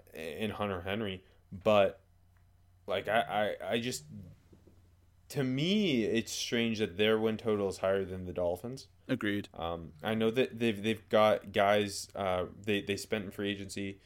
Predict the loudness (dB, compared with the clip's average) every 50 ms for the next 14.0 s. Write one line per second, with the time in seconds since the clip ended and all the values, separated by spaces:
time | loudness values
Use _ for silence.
0 | -20 -20 -20 -20 -20 _ -12 -2 2 2 2 4 4 4 4 4 4 0 -4 -6
1 | -2 2 2 2 2 4 2 0 2 2 0 0 0 -2 -2 -4 -4 -4 -4 -8
2 | -16 -20 -18 -12 -6 -4 -4 -2 -2 -2 -4 -6 -8 -12 -18 -20 -18 -18 -12 -10
3 | -10 -8 -8 -10 -10 -8 -10 -6 -4 -4 -4 -4 -6 -10 -6 -2 0 0 0 0
4 | -2 -4 -4 -4 -4 -6 -6 -4 -2 -2 0 -2 -2 -2 -2 -2 -2 0 -2 -2
5 | -2 -6 -10 -18 -20 -20 -20 -20 -14 -10 -8 -8 -8 -8 -10 -14 -18 -20 _ -18
6 | 0 6 8 8 8 8 6 0 -10 _ _ _ _ _ _ -6 -2 -2 0 0
7 | -2 -4 -6 -12 _ -18 -18 -18 -18 -18 -20 -20 -20 -14 -6 -4 -4 -4 -4 -8
8 | -16 -20 _ _ _ _ _ _ -20 -20 _ _ _ _ _ _ _ _ -20 _
9 | -20 _ _ _ _ -20 -20 -20 -18 -20 -20 -20 -20 -20 -20 -20 -6 -2 0 0
10 | 0 2 4 4 8 10 10 10 10 8 6 4 0 0 0 0 0 2 0 0
11 | 0 -2 -4 -4 -2 -2 -4 -4 -4 -4 -6 -6 -6 -6 -2 0 0 2 2 0
12 | -2 -4 -6 -4 -4 -6 -6 -8 -10 -10 -10 -10 -10 -10 -8 -6 -4 -4 -4 -6
13 | -8 -10 -10 -12 -12 -12 -10 -10 -10 -10 -12 -14 -16 -18 -18 -18 -18 -18 -20